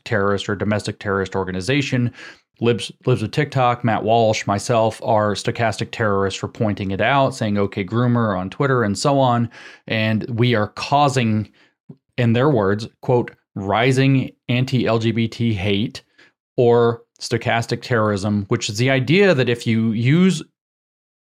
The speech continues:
kind of inflammatory rhetoric, sooner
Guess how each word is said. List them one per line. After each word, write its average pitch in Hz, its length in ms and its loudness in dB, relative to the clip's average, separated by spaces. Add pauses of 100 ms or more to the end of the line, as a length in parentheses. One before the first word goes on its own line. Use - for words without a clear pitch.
(300)
kind 147 180 2
of 120 80 2
inflammatory 135 680 2
rhetoric, 107 480 0 (360)
sooner 214 280 2